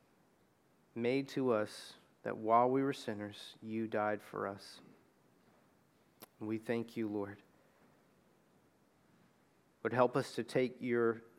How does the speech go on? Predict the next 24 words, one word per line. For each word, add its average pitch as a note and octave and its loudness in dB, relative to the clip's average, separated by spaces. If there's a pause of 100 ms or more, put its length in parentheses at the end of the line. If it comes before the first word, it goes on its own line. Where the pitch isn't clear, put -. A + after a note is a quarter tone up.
supper A2+ 0 (1120)
in G#2+ -4
a G#2 -2
worthy A#2+ 2
manner, G#2 -6 (380)
hearts - 2
assured A2+ -2 (2250)
that A2 -2
we A2+ 2
are G#2 4
in C3 0
you. A#2 0 (1400)
God, A2 2
if A2 -2
there's B2 -2
anyone C3 2
here B2 4
who A2+ 0
has G#2+ 0
any B2+ 0
doubt A#2 4
whether A#2 4
or G#2+ 2
not A2 2